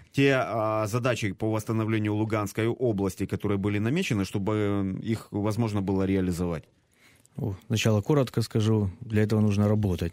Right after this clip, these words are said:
Speaker 2: не покладая рук. Но если, э, более детально, ну, во-первых, э, форум, форум не, э, экономического, вернее, не чисто экономического характера, а со-,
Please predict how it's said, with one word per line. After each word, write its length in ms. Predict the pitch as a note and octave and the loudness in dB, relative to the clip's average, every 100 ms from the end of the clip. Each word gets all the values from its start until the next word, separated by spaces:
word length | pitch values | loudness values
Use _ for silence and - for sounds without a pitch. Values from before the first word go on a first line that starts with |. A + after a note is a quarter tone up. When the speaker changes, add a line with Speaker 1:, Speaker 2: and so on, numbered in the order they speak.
| - | -4
Speaker 2:
не 100 | G#2 | -4
покладая 460 | F#2 F2+ G#2 F#2+ G2 - | -2 -2 -2 -2 0 -2
рук. 320 | F#2 F2+ _ A2 - - - - - | -2 -4 _ -20 -18 -16 -16 -18 -10
Но 260 | - F2+ F2+ | -4 -2 -2
если, 760 | G2 G#2 G#2+ - G2+ G2 G2 - - _ - | -2 0 0 0 0 2 0 -4 -18 _ -14
э, 180 | G#2 G#2 | -12 -8
более 320 | G2+ G2+ G2 | -2 0 0
детально, 640 | G2+ A2 A#2 A#2+ G#2 G2 - - - - | -2 -2 0 2 2 0 -4 -20 -14 -4
ну, 120 | G#2+ | -2
во-первых, 640 | G#2 G#2+ C3 A#2 G#2+ - | -2 0 0 2 0 -2
э, 380 | G#2 G2+ G2+ G2 - | -2 0 2 0 -4
форум, 500 | - B2 A#2 A2+ G#2 | -4 0 2 2 0
форум 460 | - A#2 G#2+ G2+ - | 0 2 2 0 0
не, 680 | G#2+ G#2 G#2 G2+ G2 G2 G2 - | 0 2 2 2 2 2 -2 -8
э, 640 | G#2+ G2 G2+ G2+ G2+ F#2+ - - | -4 0 0 0 0 -2 -4 -6
экономического, 800 | A2 A2+ A2 D3 - - A#2+ G#2+ | -2 2 4 2 0 -2 0 0
вернее, 320 | G2 G#2 G2 | 0 0 2
не 200 | G2 G2 | 2 0
чисто 340 | - C#3+ - C#3+ | -2 -4 -2 -2
экономического 500 | C3+ C3 A#2 - A2 | 0 0 0 -2 -4
характера, 500 | - G#2 G#2 - F2 | -2 -4 -4 -6 -4
а 120 | F#2+ | -4
со-, 200 | F#2+ - | -4 -6